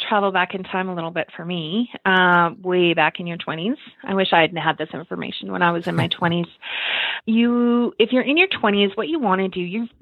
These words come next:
Speaker 1: usually, unless you're dealing with a skin condition such as acne or, or something more specific, but generally in your twenties, you've got great skin. You, your skin isn't aging. You're in your twenties. And so it looks great.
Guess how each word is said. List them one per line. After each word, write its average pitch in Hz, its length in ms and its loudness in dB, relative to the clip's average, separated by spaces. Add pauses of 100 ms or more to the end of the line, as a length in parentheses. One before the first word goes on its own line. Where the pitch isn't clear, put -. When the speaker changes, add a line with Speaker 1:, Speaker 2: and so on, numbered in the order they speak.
Speaker 1:
usually, 202 1080 2
unless 220 280 2
you're 247 80 2
dealing 190 280 2
with 180 140 0
a 175 140 0
skin 175 220 0
condition 175 440 0
such - 160 0
as 175 140 -8
acne 165 400 0
or, 170 240 -2
or 180 180 4
something 190 280 -4
more 170 120 -4
specific, - 540 -4
but 208 160 0
generally 320 460 4
in 208 60 0
your 196 120 -2
twenties, 202 360 0
you've 214 140 -6
got 214 200 0
great 196 260 2
skin. 196 380 0 (720)
You, 190 360 6
your 190 280 2
skin 226 200 2
isn't 202 280 0
aging. 208 340 0
You're 214 140 0
in 240 40 2
your 269 120 2
twenties. 285 540 0 (520)
And 208 360 4
so 214 220 4
it - 140 6
looks 214 280 0 (120)
great. - 280 -6